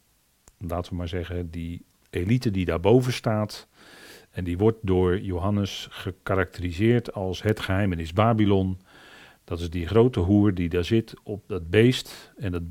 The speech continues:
die zit op het beest, dus die bestuurt ook dat beest.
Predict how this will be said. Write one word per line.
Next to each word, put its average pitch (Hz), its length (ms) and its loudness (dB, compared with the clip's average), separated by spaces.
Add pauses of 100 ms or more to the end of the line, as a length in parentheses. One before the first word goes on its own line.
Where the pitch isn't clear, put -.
(180)
die 95 180 -10
zit 104 200 -2
op 123 120 0
het 98 120 -2
beest, 113 300 4
dus 95 140 -4
die 90 160 -4
bestuurt 127 420 4
ook 127 200 0
dat 110 160 -2
beest. 104 420 -6